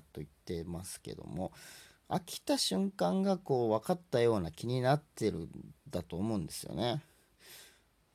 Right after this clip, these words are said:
うん、わからんっていうのもある種、結論みたいなことなので、うん、なんかもう僕は気分が結構でかい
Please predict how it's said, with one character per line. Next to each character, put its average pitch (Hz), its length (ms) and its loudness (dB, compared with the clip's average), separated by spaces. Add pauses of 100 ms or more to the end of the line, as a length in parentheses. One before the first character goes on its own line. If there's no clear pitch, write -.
う 110 40 -12
ん、 95 340 -8
わ 98 100 -2
か 165 120 4
ら 196 140 10
ん 165 40 8
っ 147 40 4 (220)
て 123 80 2
い 120 160 4
う 147 40 6
の 123 100 4
も 95 160 2
あ 120 60 6
る 131 60 2
種、 - 260 0 (1120)
結 - 280 -4
論 117 120 4 (140)
み 135 60 2
た 127 160 2
い 90 60 0
な 85 80 -6
こ - 200 -10
と 107 280 -2
な 92 140 -8
の - 160 -8
で、 95 320 0 (1200)
う - 20 -10
ん、 117 480 -10 (260)
な 170 100 -4
ん 160 80 -2
か 101 160 -4
も 107 180 -4
う 117 40 -4
僕 151 260 -4
は - 60 -8 (120)
気 175 140 -4
分 123 600 0 (300)
が - 140 -8
結 - 180 -14
構 - 80 -6
で 92 160 -2
か 117 240 2
い 90 260 -2